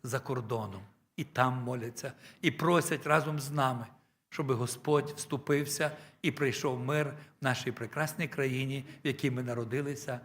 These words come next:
і ми живемо тут. Хай Господь змилується і допоможе. Це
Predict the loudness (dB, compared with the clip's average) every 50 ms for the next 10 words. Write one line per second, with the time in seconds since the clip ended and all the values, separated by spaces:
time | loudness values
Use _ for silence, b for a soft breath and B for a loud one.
0 | B B B B -6 -6 -4 -2 -4 -4 -4 -4 -2 0 -2 -2 -2 -6 -8 -6
1 | -4 -4 -4 -6 -10 -16 b b b b 4 6 6 6 6 2 -2 -2 -2 -2
2 | 0 0 0 0 0 2 2 2 2 0 -2 -4 -6 -8 -8 -6 -6 -2 -2 -2
3 | -2 -2 -2 -4 -4 -4 -6 -6 -8 -10 -12 -16 -20 _ _ _ _ _ _ _
4 | _ _ _ _ _ _ _ _ _ _ _ _ -4 -2 0 0 0 -2 -4 -8